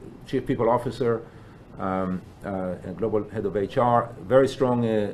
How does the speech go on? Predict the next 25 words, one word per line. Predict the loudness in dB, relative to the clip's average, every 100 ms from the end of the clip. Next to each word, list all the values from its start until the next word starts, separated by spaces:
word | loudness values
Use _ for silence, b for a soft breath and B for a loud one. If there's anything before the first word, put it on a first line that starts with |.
| -2
organization, | -2 0 -2 -2 -2 -4
a | 0
very | 2 2
strong | 2 -2 0
focus | 0 0 -2 -2
on | -4 -4 B B B B
driving | 4 6 6 4
culture. | 2 2 2 -2 -6 -8 B B B -4
And | 0 2 0 2
it's, | 2 2 -2
it's, | 2 2 0 -12 -14 -16 -6
it, | -6 -6 -10
it | -8 -8 0
comes | 2 2 0
in | 0 4
many | 6 8 6
different | 2 0 0
ways, | 2 2 0 -4 -10 -18 -12
in | -8 -6 -6 -10 -4
very, | 4 4 4 2 -2 -8 -10
uh, | -8 -6 -6 -8 -14 -16 -16 -18 -18 -18 -18 -10
very | 4 4 4
strong | 0 -2
communication | -2 -2 -2 0 0 0 -2 -2
and, | -4